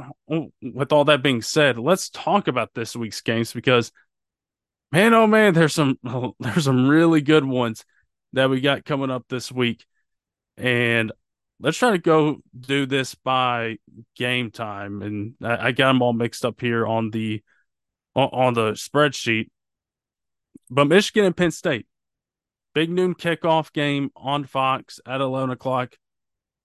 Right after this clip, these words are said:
This and the Bama-Kentucky game are the two early noon window games to keep an eye on. Partly because for Bama, Kentucky, you know,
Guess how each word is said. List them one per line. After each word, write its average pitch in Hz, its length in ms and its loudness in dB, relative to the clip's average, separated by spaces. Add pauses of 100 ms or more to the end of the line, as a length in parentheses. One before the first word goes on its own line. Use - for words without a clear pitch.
(240)
This 185 380 0
and 147 320 -2
the 127 300 -2
Bama-Kentucky 143 960 -4
game 120 240 -4
are 117 180 -6 (100)
the 110 120 -10
two 135 500 2 (180)
early 135 440 0
noon 127 400 -4
window 120 340 -4
games 113 380 -8
to 110 80 -10
keep 117 220 -4
an 107 100 -6
eye 113 220 2
on. 110 300 0 (1900)
Partly 143 420 0
because 120 380 -2
for 113 200 -8
Bama, 123 340 0
Kentucky, 120 460 -2
you 113 220 -6
know, 104 180 -8